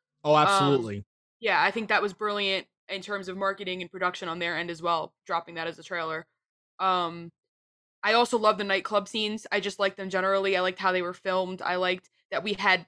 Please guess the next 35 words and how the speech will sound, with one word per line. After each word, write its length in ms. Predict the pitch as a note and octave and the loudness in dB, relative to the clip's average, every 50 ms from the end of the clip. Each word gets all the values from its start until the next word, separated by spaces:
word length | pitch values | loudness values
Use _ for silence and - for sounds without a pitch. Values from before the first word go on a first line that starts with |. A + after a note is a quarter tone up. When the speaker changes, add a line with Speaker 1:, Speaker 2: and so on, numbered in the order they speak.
| _ _ | _ _
Speaker 2:
glimpses 340 | - G#3+ G#3 G3+ - F#3+ F#3 | -6 -6 -6 -6 -6 -8 -8
of 140 | E3+ - | -8 -8
Penguin 540 | - G3+ F#3+ F#3+ F#3+ F3+ G3 F#3+ F#3+ G3+ F#3+ - - | -4 -2 -2 -2 0 2 0 0 0 -2 -6 -8 -8
as 160 | F#3+ F#3 F3+ | -10 -6 -2
well 320 | F#3 F3+ F3+ F3+ F3+ F#3 | 2 2 4 4 2 0
during 300 | F#3 G3 G3 F#3+ F#3+ G3 | -2 -2 -2 -2 -2 -2
that 160 | G3 F#3 - - | -2 -4 -2 -2
time. 400 | G3+ F#3 F3+ F3+ F3+ F#3 G3 - _ _ _ _ - | 0 0 2 0 0 -4 -6 -12 _ _ _ _ -2
I 100 | - G#3 | -2 0
think 180 | G3+ A#3 G#3 - | 0 0 -2 -2
the 60 | G3 | -4
Penguin 400 | F#3+ - G#3+ G#3 G3+ F#3+ G3+ G3 | -2 0 0 0 2 0 -2 -2
chase 300 | F#3+ - G3 F#3+ F#3+ - | 0 0 -2 -2 -2 -4
scene 240 | - G#3 G3 F#3+ F#3+ | -6 -4 -4 -2 -2
with 120 | F#3 F#3 | -4 -6
the 60 | F#3 | -8
car 280 | F#3 - F#3+ F3+ F#3 F#3 | -2 2 4 4 4 4
was 120 | F3 E3+ | 2 2
absolutely 440 | F3 E3+ F3 - - F3+ F3 C3 C3+ | 2 2 2 0 -4 -8 -8 -8 -8
phenomenal 520 | - - E3 D#3+ D#3+ D#3+ D#3+ E3 E3 E3 E3 | -8 -8 -6 -6 -6 -4 -6 -6 -6 -6 -6
as 120 | E3 F3 | -4 -4
well. 280 | E3+ D#3 D#3+ D#3 D3+ - - _ _ - | -2 -2 -2 -2 -4 -8 -12 _ _ 0
Speaker 1:
It 180 | F3 F#3 D#3+ | 2 2 2
still 360 | - - - - G3+ G3+ G3+ | 0 -4 -2 2 6 6 6
baffles 440 | E3+ C3+ F#3+ G3 G3+ - E3+ E3+ - | 6 6 2 2 2 2 0 2 4
me 140 | D3+ E3 D#3+ | 4 4 6
that 120 | D3 D#3+ | 6 6
was 120 | D#3+ D#3+ - | 6 4 2
played 240 | - - F3 E3 D3+ | 2 2 2 4 4
by 100 | E3 - | 2 0
Colin 400 | - - - - E3+ D#3+ D3+ C#3+ | 0 -2 0 2 2 2 2 0
Farrell. 500 | - - E3+ D#3+ D#3 C#3 G#2 F2+ F2 - _ _ _ _ _ _ _ _ _ | -2 0 2 2 4 2 2 -2 -6 -12 _ _ _ _ _ _ _ _ _
Speaker 2:
That, 300 | C4+ C4 C4+ F#4 - - - | 2 4 4 4 4 2 -2
to, 140 | D4 C4+ B3+ | -2 -2 2
yeah, 360 | A#3 B3+ A#3+ A3 G3 F#3 | 4 4 6 6 6 4